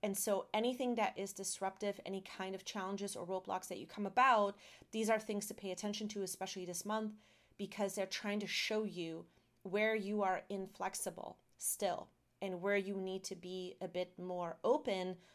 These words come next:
to different ways of doing things. And this also ties into you changing aspects about yourself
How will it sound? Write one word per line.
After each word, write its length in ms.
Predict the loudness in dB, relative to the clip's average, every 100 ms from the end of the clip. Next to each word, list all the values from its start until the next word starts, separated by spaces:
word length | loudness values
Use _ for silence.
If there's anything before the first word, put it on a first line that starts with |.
| _ _
to 320 | -4 -2 -2
different 480 | 2 2 2 -4 -2
ways 260 | -2 -2 -2
of 220 | -8 -8
doing 300 | -4 0 -2
things. 420 | -2 -6 -4 -6 -10 -18 _
And 120 | -2
this 200 | 0 0
also 320 | 0 -4 -4 -6
ties 480 | -6 -2 0 0 -2
into 580 | -6 -4 -4 -4 -4 -6 -8 -20 _ -12
you 320 | -4 -2 -2
changing 800 | -2 0 2 0 0 0 -2 -6 -12 _ _ _ _ _
aspects 420 | 4 4 2 -4
about 240 | 0 -2 -2
yourself 400 | -2 0 -2